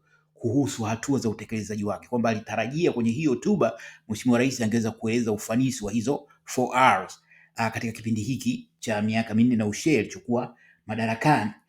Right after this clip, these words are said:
Kwa hiyo anasema kwamba hakuna maelezo ya utekelezaji wa hizo ajenda kuu za awali za Mheshimiwa Rais, lakini pia serikali imeonekana kuachana na msimamo wa maridhiano ya mwanzo. Kwa hiyo siasa sasa hivi zimerudi katika enzi ile ya siasa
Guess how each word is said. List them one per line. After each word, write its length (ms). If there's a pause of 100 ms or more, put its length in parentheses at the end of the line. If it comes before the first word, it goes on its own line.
(300)
Kwa 80
hiyo 80
anasema 180
kwamba 180
hakuna 320
maelezo 460
ya 60
utekelezaji 640
wa 80
hizo 340
ajenda 320
kuu 280
za 220
awali 500 (320)
za 520
Mheshimiwa 360
Rais, 420 (320)
lakini 220
pia 280
serikali 420
imeonekana 400
kuachana 920
na 80
msimamo 580
wa 60
maridhiano 880 (240)
ya 100
mwanzo. 360
Kwa 120
hiyo 120
siasa 220
sasa 200
hivi 120
zimerudi 340
katika 260
enzi 320
ile 340 (280)
ya 120
siasa 580